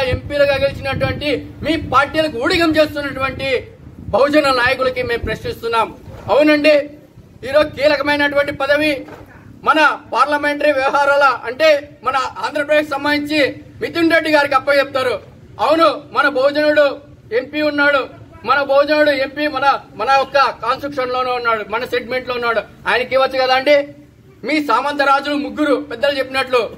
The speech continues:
రాజు నువ్వు నలుగురు సామంత రాజులను పెట్టుకున్నారు అంటే కీలకమైనటువంటి పదవులు ఏవైతే ఉన్నాయో ఈ పదవులకు మీరు ఇంకా మన నియోజకవర్గం వరకు వస్తే ఇక్కడ గతంలో ఉన్నటువంటి ఎమ్మెల్యే గారు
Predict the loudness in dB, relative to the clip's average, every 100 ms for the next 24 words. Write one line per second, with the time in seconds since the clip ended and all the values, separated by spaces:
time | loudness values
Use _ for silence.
0 | -18 -8 0 2 2 0 -2 2 4 2
1 | -2 -20 -20 -20 -10 -4 0 0 2 2
2 | 2 2 0 0 -2 -6 -6 -6 -4 -6
3 | -12 -20 -20 -20 -20 -20 -20 -20 -10 -6
4 | 2 4 4 0 -10 -20 -20 -20 -12 -2
5 | 0 0 0 2 2 2 0 2 0 -2
6 | -6 -4 0 2 4 4 2 0 0 0
7 | 0 0 2 0 -2 -8 -16 -10 -8 -4
8 | 0 2 2 -2 -2 -2 -2 -6 -18 -18
9 | -18 -16 -6 0 2 2 0 0 0 2
10 | 2 0 0 0 0 0 0 0 2 2
11 | 0 -4 -14 -16 -16 -12 -8 -2 2 2
12 | 0 -4 -4 0 2 2 0 0 -2 -2
13 | 0 0 2 2 4 4